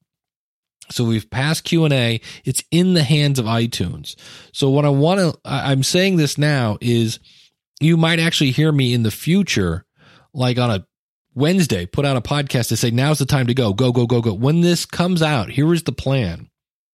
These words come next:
that we wanna do, because this is a great movie that is,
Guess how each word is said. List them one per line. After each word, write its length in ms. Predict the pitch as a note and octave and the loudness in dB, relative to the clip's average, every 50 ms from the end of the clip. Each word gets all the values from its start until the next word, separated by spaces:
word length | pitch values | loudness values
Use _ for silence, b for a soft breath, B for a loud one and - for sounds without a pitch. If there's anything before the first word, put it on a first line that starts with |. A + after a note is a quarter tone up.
| _ _ | _ _
that 100 | - B2+ | -4 -2
we 100 | B2+ C3 | 0 2
wanna 240 | C3 B2+ C3+ C#3 C3 | 2 2 2 2 2
do, 140 | B2+ B2+ A2+ | 2 0 0
because 300 | G2+ A2 - C3 A#2+ A2+ | 0 0 0 0 0 0
this 200 | C3+ E3+ F3+ - | 0 0 0 0
is 140 | F#3 D#3+ C#3+ | -2 -2 -2
a 60 | B2+ | -4
great 500 | A#2+ A#2+ A#2+ A2+ A2 A#2 C3 D3 - - | -2 -2 -2 -2 0 0 0 0 -2 -2
movie 420 | B2 A2+ G#2 F#2+ F#2 F#2+ F#2 F#2 B B B B B B B B B _ | -2 0 0 0 0 0 -2 -2 B B B B B B B B B _
that 240 | A#2+ B2+ B2+ A#2+ - | -4 -2 -2 -2 -2
is, 360 | - A#2+ B2 A#2+ A2+ - - | -2 0 0 0 -2 -4 -8